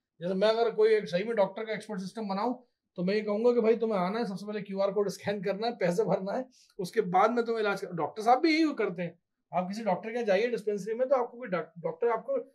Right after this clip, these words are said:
direct मिल नहीं जाएगा। पहले आपको क्या करना पड़ेगा, file बनवानी पड़ेगी, उसमें वो fees लेंगे आपसे, registration charge लेंगे, ठीक है, उसमें लिखा होगा कि भाई next time आओगे तो इतने पैसे कम मिल जाए, कम लगेंगे। और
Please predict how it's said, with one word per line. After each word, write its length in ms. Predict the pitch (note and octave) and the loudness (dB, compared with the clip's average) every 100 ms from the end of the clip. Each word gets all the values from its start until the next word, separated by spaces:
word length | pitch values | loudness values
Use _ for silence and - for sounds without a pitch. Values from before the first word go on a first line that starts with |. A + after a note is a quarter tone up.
| _ _ D#3 | _ _ 0
direct 280 | G3 B3 | 2 2
मिल 160 | G3 G3+ | -2 -4
नहीं 120 | D#4+ | 2
जाएगा। 280 | D#4 G3 D#3 | 4 4 2
पहले 420 | C3+ _ - F3+ | -6 _ -4 -2
आपको 200 | G3+ G3 | 0 -2
क्या 120 | A#3 A#3 | -2 0
करना 200 | A#3+ A#3+ | 0 0
पड़ेगा, 280 | A#3+ C4 C4+ | 2 4 4
file 280 | F3 F#3+ | 2 -2
बनवानी 300 | G3 F#3 F#3 | -2 -6 -6
पड़ेगी, 640 | F#3 F3+ F3+ F3 F3+ E3+ _ _ _ - | -6 -8 -8 -10 -12 -14 _ _ _ -16
उसमें 260 | D#3+ F#3+ F3+ | -14 -8 -8
वो 100 | F3 | -6
fees 260 | F3+ F#3+ | -8 -6
लेंगे 240 | F#3 F3+ F#3 | -4 -2 -2
आपसे, 220 | F3 F3+ | -2 -2
registration 540 | E3 E3+ F#3+ F3 F#3 | -4 -4 -4 -4 -4
charge 300 | F3 E3+ E3+ | -2 -2 -2
लेंगे, 320 | E3+ E3+ E3+ E3+ _ _ _ _ - | -4 -4 -8 -10 _ _ _ _ -8
ठीक 120 | F#3 | -2
है, 260 | G#3+ - - - | -2 -4 -12 -10
उसमें 220 | E3+ G3+ | -6 -2
लिखा 180 | F3+ G#3 | 0 0
होगा 200 | F#3+ G3+ | 0 0
कि 100 | G3+ | 0
भाई 140 | G3+ | 0
next 260 | F#3+ E3+ - | 0 -4 -2
time 180 | F#3+ F#3 | -2 -2
आओगे 280 | F3 F#3+ | -2 -2
तो 140 | F#3+ G3 - F#3 | 0 -2 -4 -10
इतने 180 | F3 | -6
पैसे 240 | F#3 F3+ F3 | -4 -4 -4
कम 180 | F#3+ F#3 | -6 -4
मिल 220 | F3 E3+ | -4 -4
जाए, 220 | E3+ E3+ | -6 -6
कम 200 | F3+ F3+ F3+ - | -4 -4 -8 -10
लगेंगे। 440 | D#3+ D#3 E3 E3 E3 E3 _ _ _ - | -8 -8 -10 -10 -10 -12 _ _ _ -12
और 260 | D#3 D3+ | -10 -10